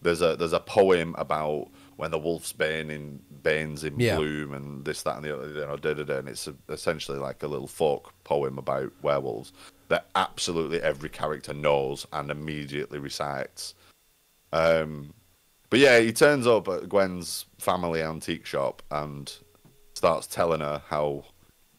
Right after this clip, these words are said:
Speaker 1: lovely her earrings are. That, oh no, he, he, that's it. He says he wants some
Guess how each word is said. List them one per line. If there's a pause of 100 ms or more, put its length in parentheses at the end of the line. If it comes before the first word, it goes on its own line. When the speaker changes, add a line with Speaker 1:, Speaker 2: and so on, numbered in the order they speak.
(120)
Speaker 1:
lovely
her
earrings
are. (880)
That, (480)
oh
no,
he,
he,
that's
it.
He
says (460)
he
wants (120)
some